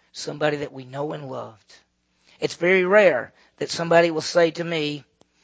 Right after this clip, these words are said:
"I've never so far had anybody close to me die." There's some. If you're young, you may can say, "I've never had anybody close to me die." But if you've lived any length of time,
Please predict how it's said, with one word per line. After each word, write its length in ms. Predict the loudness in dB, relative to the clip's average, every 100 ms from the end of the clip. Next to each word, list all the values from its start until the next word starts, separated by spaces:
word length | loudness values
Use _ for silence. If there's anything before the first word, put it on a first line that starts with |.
| _ _ _
"I've 300 | 2 2 2
never 280 | -4 -2 -4
so 260 | -2 -4
far 340 | 0 2 4 4
had 280 | 2 2 0
anybody 560 | -6 -6 0 0 0
close 400 | -2 -2 -2 -4
to 100 | -12
me 260 | -12 -10 -10
die." 320 | -6 -8 -4
There's 200 | -2 0
some. 260 | 0 0 -4
If 140 | -2
you're 100 | -2
young, 460 | 2 4 4 0 -6 _ _
you 160 | -10 2
may 180 | 2 2
can 160 | -4
say, 320 | 4 6 8
"I've 160 | 8 6
never 300 | 4 4 6
had 380 | 6 8 6 2 -18 -4
anybody 580 | 0 4 6 6 6
close 340 | 0 2 2 0
to 100 | -6
me 180 | -6 0
die." 220 | 2 2
But 100 | 0
if 100 | -2
you've 140 | -6
lived 240 | 4 4 4
any 160 | 2
length 240 | 2 0 -2
of 80 |
time, 460 | 2 4 4 0 -10